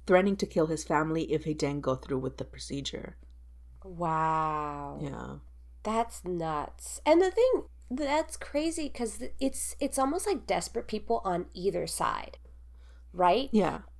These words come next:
Speaker 2: And, and the middlemen are just kind of taking advantage of it. Obviously, the people who have money are also taking advantage of and exploiting people who are poor, but they're also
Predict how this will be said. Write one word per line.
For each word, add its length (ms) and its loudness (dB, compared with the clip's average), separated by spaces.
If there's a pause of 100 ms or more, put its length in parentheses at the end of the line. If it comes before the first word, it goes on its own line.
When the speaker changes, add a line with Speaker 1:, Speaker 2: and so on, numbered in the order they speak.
(120)
Speaker 2:
And, 360 4
and 180 4
the 40 2
middlemen 540 2
are 180 0
just 340 -8
kind 260 0
of 120 -2 (100)
taking 380 -2
advantage 440 2
of 120 -2
it. 160 -4
Obviously, 480 4
the 280 -6
people 360 -2
who 420 0 (120)
have 260 -6
money 340 4
are 140 6
also 240 0
taking 360 -4
advantage 480 -2
of 420 -2 (560)
and 100 -2
exploiting 680 2
people 280 -6
who 80 -2
are 80 -2
poor, 520 0 (540)
but 180 4
they're 220 12
also 280 10